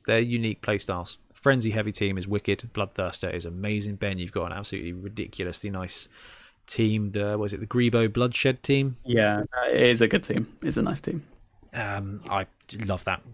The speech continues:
Speaker 1: Definitely one of my favourite, um, miniature teams out there. And, um,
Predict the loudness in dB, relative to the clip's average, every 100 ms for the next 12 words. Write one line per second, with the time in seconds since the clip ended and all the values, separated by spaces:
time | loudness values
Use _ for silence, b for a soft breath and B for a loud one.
0 | -20 -12 -6 -6 -4 -4 -4 -4 -6 -4
1 | -6 -6 -10 -6 -4 -2 -4 -10 -6 -4
2 | -4 -4 -6 -2 -2 0 -2 0 -2 -2
3 | B B B B B B B 4 6 6
4 | 6 4 2